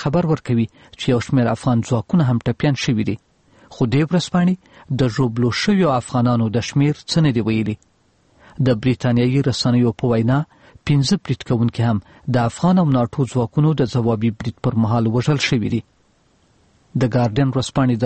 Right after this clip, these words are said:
رپورټ له مخې، نهه تنه نور بریتانیایي پوځیان ډېر برسېرن ټپیان شوي دي. دا د ژمي له پیله را په دې خوا په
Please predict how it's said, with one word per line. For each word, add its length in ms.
رپورټ 320
له 100
مخې، 220
نهه 160
تنه 240
نور 200
بریتانیایي 640
پوځیان 380
ډېر 140
برسېرن 560
ټپیان 260
شوي 240
دي. 80
دا 160
د 160
ژمي 240
له 60
پیله 260
را 120
په 80
دې 200
خوا 140
په 60